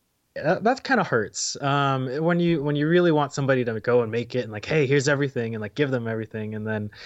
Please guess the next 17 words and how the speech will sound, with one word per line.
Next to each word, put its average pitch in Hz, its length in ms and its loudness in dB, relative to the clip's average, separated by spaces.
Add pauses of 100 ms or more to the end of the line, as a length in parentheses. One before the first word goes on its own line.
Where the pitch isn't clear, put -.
(360)
um, 107 460 -2
all 113 120 2
of 117 60 4
a 117 40 2
sudden 107 440 2
it's - 220 -4
like, 101 280 0
they 117 160 0
just 107 160 0
take 104 200 2
it 95 80 -2
for 110 100 -2
granted 101 460 0
and 101 160 -2
then 101 160 -4
continue 104 600 2
their, 98 380 2